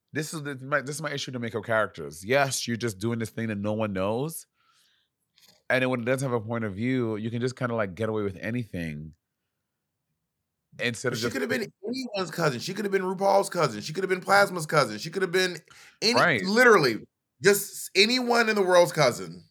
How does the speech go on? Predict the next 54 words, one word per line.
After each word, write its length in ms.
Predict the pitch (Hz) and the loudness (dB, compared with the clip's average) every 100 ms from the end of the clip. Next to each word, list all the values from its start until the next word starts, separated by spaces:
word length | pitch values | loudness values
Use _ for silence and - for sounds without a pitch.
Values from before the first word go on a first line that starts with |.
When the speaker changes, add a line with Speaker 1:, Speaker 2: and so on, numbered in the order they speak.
| - | -8
Speaker 1:
But 220 | 107 151 | 2 2
because 300 | 151 156 175 | 4 2 2
she's 200 | 170 151 | 2 -2
Maya, 420 | 135 135 175 151 139 | 2 4 6 6 4
she 200 | - 135 | 0 2
gets, 220 | 135 123 | 2 2
she's 140 | 147 | 0
great 220 | 123 123 143 | 2 4 6
on 140 | 143 | 4
this 100 | 131 | 2
curve 340 | - 156 151 120 | 2 4 4 4
because 280 | 120 131 123 | 2 2 2
she 100 | 131 | 0
showed 180 | 143 | 2
a 40 | 127 | 4
little 200 | 127 123 | 2 2
personality. 480 | 127 117 123 131 131 | 0 0 0 2 2
We're 80 | |
like, 100 | 156 - | 0 2
"Oh 100 | 508 | 4
my 280 | 587 - 466 554 587 415 160 139 | 4 6 8 8 10 8 8 8
God, 200 | 123 104 - - _ - - | 6 4 -4 -20 _ -14 -4
you 300 | 175 220 202 | 0 2 2
really, 760 | 147 151 185 190 151 110 98 _ - - - - - | 2 4 6 6 6 2 -2 _ -20 -20 -20 -20 -2
and 300 | 175 170 151 | -2 0 0
this 220 | 135 226 185 | 4 4 4
is 120 | 147 | 4
what, 180 | 170 - | 4 2
this, 420 | 123 113 247 - | -4 2 2 2
this, 300 | 131 233 - | 0 0 0
this, 260 | 135 120 - | 0 0 2
this 380 | - 127 226 202 | -2 2 2 2
is 80 | |
what 220 | 151 151 123 | 4 2 2
you 60 | |
needed. 340 | 151 151 95 - - | 2 2 0 -6 0
This 120 | 208 | 0
is 60 | 202 | 2
gonna 180 | 170 123 | 2 2
take 260 | - 170 | 2 2
you 80 | 143 | 2
into 220 | - 151 147 | 0 0 0
this 120 | 135 | 0
competition. 380 | 135 127 123 123 | 0 0 -2 0
I'm 180 | 156 120 | 0 0
so 240 | - 175 | 2 2
proud 320 | 165 143 131 117 | 2 2 4 4
of 100 | 101 | 2
you." 80 | |
I'm 80 | 139 | 2
like, 160 | 156 117 - _ _ _ _ _ - | 0 -2 -8 _ _ _ _ _ -2
because 300 | - 214 190 | 0 4 2
she, 140 | 180 196 | 4 4
like, 320 | 185 170 | 4 4